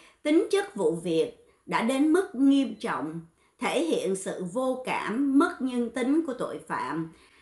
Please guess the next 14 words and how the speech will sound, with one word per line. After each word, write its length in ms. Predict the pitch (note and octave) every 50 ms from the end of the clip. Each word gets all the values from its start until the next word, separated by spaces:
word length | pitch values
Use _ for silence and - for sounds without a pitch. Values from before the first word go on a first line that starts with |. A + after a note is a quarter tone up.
| _ _ _
báo 220 | G3+ A#3+ B3 C#4+ D4+
động 360 | A#3+ G#3+ E3+ D#3+ D#3+ F3 F3+
sự 140 | - F#3 E3
xuống 360 | - - C4+ C#4 D#4 E4 D#4+
cấp 220 | F4 F4 F4 -
đạo 240 | F3+ F3 - - D3+
đức 340 | F#3+ B3+ D#4 E4 - - _ _ _ _ _ _
của 100 | _ A3+
bộ 240 | A#3 G3+ F#3+ C#3+ D3+
phận 320 | F3 - - - - E3 E3+
không 340 | - - B3 A3 A3 G#3
nhỏ 420 | G3 E3+ - - - - C4+ C#4+ - - _ _ _ _ _ _ _ _
người 260 | F3+ F3+ F3+ E3 C#3+
dân. 300 | C#3+ F3+ F#3+ G3 G3